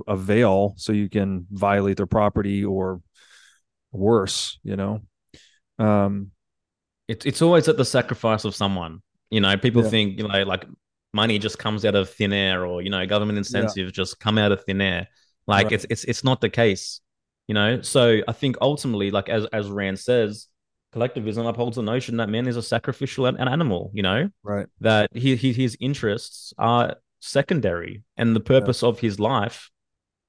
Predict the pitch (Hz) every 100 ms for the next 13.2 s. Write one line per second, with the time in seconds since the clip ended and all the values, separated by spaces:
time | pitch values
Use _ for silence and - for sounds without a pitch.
0 | - 107 95 120 170 - - 110 107 113
1 | - - _ _ _ - 107 104 117 123
2 | 90 85 - - - 101 120 113 - 85
3 | 104 117 101 - 113 98 101 107 98 92
4 | 95 131 104 98 - 113 - 98 98 -
5 | 95 110 123 92 92 - _ _ _ _
6 | 117 - 123 131 123 139 - 123 120 -
7 | 123 170 123 87 85 - - 113 123 120
8 | 113 170 95 82 - _ _ _ - 101
9 | 120 113 110 107 98 - - 131 - -
10 | - - - 123 120 107 107 107 - _
11 | - - 117 107 95 113 101 95 - 113
12 | 110 101 101 - 117 107 101 92 120 113
13 | 90 110